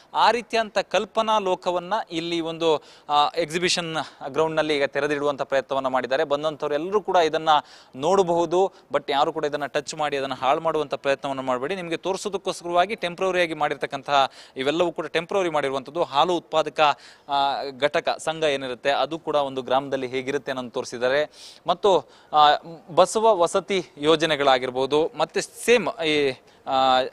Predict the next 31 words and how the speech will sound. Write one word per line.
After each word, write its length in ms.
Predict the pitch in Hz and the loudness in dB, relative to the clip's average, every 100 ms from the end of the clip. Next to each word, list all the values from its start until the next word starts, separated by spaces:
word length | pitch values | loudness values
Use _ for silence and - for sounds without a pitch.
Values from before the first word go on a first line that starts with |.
| 113 143 | -6 -6
ಶೌಚಾಲಯಗಳಾಗಿರ್ಬೋದು, 1200 | - 170 160 165 147 135 131 123 123 139 160 160 - - | 0 0 4 4 6 6 6 4 0 0 2 0 -6 -6
ಈ 80 | 170 | 0
ಜಲೋತ್ಸವ 600 | 147 180 220 - 226 208 | 4 4 4 4 4 6
ಅಂತಕ್ಕಂಥದ್ದು 640 | 190 196 190 180 180 220 | 4 2 0 -2 -2 0
ಈಗ 140 | 180 180 | 4 6
ಮನೆ 400 | 160 151 151 190 | 6 4 0 0
ಮನೆಗೆ 400 | 185 180 175 156 - - _ | 0 2 2 2 -2 -20 _
ನೀರನ್ನು 380 | 147 185 196 185 | -2 2 4 4
ಹರಿಸುವಂಥ 360 | 165 - 170 151 | 2 0 -6 -2
ಕೆಲಸವನ್ನ 400 | 156 147 156 147 | -2 -2 -2 -2
ಏನು 160 | 139 | -2
ಗವರ್ನಮೆಂಟ್ 580 | 135 147 151 139 131 - | 0 2 2 0 -2 0
ಮಾಡಿತ್ತು, 440 | 135 135 - 220 - - - | 0 0 0 -2 -2 -12 2
ಆ 100 | 170 | 4
ಜಲೋತ್ಸವವನ್ನ 800 | 147 156 180 - 170 151 151 147 | 6 4 4 2 0 2 0 -2
ಕೂಡ 200 | - 202 | 0 2
ಇಲ್ಲಿ, 400 | 185 170 160 143 - - | 2 4 2 2 -6 -4
ಆ, 120 | 139 135 | 0 0
ತೋರಿಸು-, 520 | 156 151 - 147 127 | 2 0 -2 -4 -2
ತೋರಿಸುವಂಥ 420 | 156 143 143 139 | -2 -2 -4 -4
ಪ್ರಯತ್ನವನ್ನ 420 | 135 131 131 127 | 2 0 0 -4
ಮಾಡಿದ್ದಾರೆ. 320 | 123 123 131 | -2 0 0
ಮತ್ತು 220 | 156 170 165 | -2 0 4
ಆಶ್ರಯ 460 | 175 202 - 214 | 4 4 2 2
ಮನೆ 220 | 170 131 | 4 0
ಸರ್ಕಾರದಿಂದ 600 | 120 143 - 160 151 147 143 135 - | 0 0 4 2 2 4 4 4 0
ಕೊಡ್ತಕ್ಕಂಥ 480 | - 131 139 131 123 | -4 0 0 0 0
ಒಂದು 220 | 123 123 | 0 2
ಆಶ್ರಯ 540 | 113 135 143 - 151 139 | 2 2 0 -2 0 0
ಮನೆ 320 | 120 123 117 | 0 -2 -2
ಏನಿದೆ 580 | 107 113 135 - - | -2 0 0 -4 -20